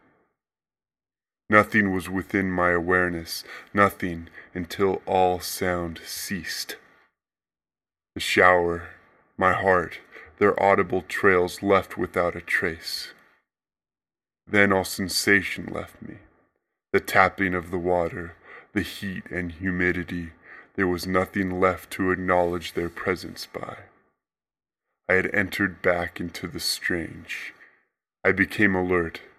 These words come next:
but it was already too late. Without turning the water off, I lunged out of the shower, tripping on the lip of the tub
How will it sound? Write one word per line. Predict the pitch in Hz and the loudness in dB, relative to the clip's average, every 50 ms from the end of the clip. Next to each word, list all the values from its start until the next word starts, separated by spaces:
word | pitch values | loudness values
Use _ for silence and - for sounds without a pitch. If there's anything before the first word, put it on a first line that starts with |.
| _ _ _ _ _ - | _ _ _ _ _ -6
but | 101 92 | -2 -2
it | 95 90 | 0 0
was | 92 90 82 90 | -2 -2 -2 0
already | 90 90 90 90 90 90 87 87 87 | 2 2 2 2 2 2 0 -2 -4
too | 85 - - - 90 87 82 | -8 -6 -4 -4 -2 -2 -2
late. | 85 85 85 78 71 - - - - _ _ _ _ _ _ _ _ _ _ _ _ _ _ _ _ _ _ _ _ _ _ _ _ _ _ _ _ _ - | -2 -2 -2 -4 -8 -12 -20 -20 -20 _ _ _ _ _ _ _ _ _ _ _ _ _ _ _ _ _ _ _ _ _ _ _ _ _ _ _ _ _ -2
Without | - - 104 104 104 107 | 4 6 6 6 6 4
turning | - - 113 110 107 104 101 | 0 0 2 4 4 4 2
the | 98 | 2
water | 95 92 92 92 92 90 85 87 85 85 | 2 4 4 4 4 4 2 0 -2 -2
off, | - - 110 - - - - - - - - | -4 -6 -12 -16 -18 -18 -20 -20 -20 -10 -4
I | - 92 | -2 0
lunged | 92 90 95 95 98 98 95 87 - - - | 0 2 4 4 4 2 0 -2 -6 -8 -4
out | - 98 95 92 | -2 0 0 0
of | 95 90 82 | -2 -4 -4
the | 90 | -6
shower, | 87 - - - 95 90 90 85 82 82 82 82 - - - - _ - | -6 -4 -2 0 2 2 2 0 -2 -4 -6 -10 -14 -20 -20 -20 _ 2
tripping | - - 127 - - 113 104 101 | 4 4 4 4 0 0 0 2
on | 98 95 95 | 2 2 0
the | 92 | 0
lip | 92 92 95 92 90 - | 0 0 0 -2 -2 -4
of | 95 87 87 | -8 -8 -6
the | 95 92 | -6 -6
tub | - - - 98 87 85 80 | -6 -2 0 0 0 0 -2